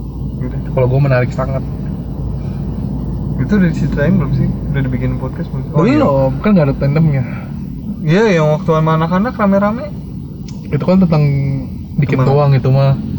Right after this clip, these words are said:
Speaker 1: Temenan ya?
Speaker 2: Momen lucu kita doang.
Speaker 1: Oh, iya.
Speaker 2: Dikit.
Speaker 1: Ya udah. Mungkin nanti kita bikinin podcast khusus ceritain tentang masa-masa S M A kita.
Speaker 2: Iya.
Speaker 1: Kalau belum ada.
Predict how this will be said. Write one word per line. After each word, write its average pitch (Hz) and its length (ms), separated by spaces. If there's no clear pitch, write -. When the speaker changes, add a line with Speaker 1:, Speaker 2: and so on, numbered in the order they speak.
Speaker 1:
Temenan 139 340
ya? - 120
Speaker 2:
Momen 139 260
lucu 135 240
kita 135 240
doang. 143 280
Speaker 1:
Oh, - 200
iya. - 220
Speaker 2:
Dikit. - 200
Speaker 1:
Ya 120 100
udah. 120 180
Mungkin 139 220
nanti 151 180
kita 151 200
bikinin 131 360
podcast 131 400
khusus - 320
ceritain 180 680
tentang 170 440
masa-masa 151 560
S 139 200
M 127 120
A 127 80
kita. 113 300
Speaker 2:
Iya. 123 320
Speaker 1:
Kalau 117 220
belum 117 280
ada. 117 260